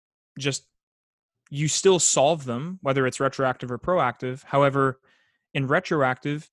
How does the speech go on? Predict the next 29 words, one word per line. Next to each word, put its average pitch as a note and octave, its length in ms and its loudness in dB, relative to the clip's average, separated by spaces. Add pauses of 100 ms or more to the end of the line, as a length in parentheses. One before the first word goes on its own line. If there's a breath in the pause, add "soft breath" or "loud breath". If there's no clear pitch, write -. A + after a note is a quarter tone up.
(100)
you D3 360 -2
just C#3 520 -4
deal C#3+ 220 2
with E3+ 200 -2
it F#3 180 -2
and C#3 120 -6
solve C#3 280 0
it G#2+ 40 -4
yourself. C3 520 -2
And C#3+ 120 -2
then C#3+ 120 0
you C#3 80 0
just C#3 180 -2
get C#3 100 0
more B2+ 160 -2
tired C3+ 440 2
and, B2+ 180 -4
and A#2+ 160 -2
just A#2+ 320 -6
upset B2+ 420 -2
with B2 160 -6
it A#2+ 120 -6
because A#2+ 320 -4 (320 loud breath)
you C3 180 0
had B2+ 220 0
to B2 40 -2
go A2+ 120 -2
solve B2+ 320 2
it. B2+ 140 0